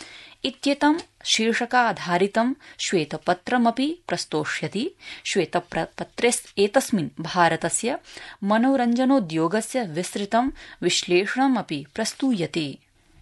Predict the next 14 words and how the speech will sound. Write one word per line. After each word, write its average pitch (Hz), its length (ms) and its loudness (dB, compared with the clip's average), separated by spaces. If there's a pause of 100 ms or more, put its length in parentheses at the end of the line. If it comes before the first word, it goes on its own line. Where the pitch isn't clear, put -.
(200)
केन्द्रीय 339 540 2
गृहमन्त्री 208 680 0
अमितशाहः 202 840 0
अभिव्यक्तवान् 170 960 -2
यत् 185 260 -2
स्वापक 180 520 2
नियन्त्रण 185 600 0
विभागस्य 165 840 -2 (360)
अमृतसर 277 720 2
मण्डल 196 480 2
विभागेन 175 800 0 (400)
चतुर्षु 277 640 2
राज्येषु 208 760 0
प्रचालितानां 180 800 0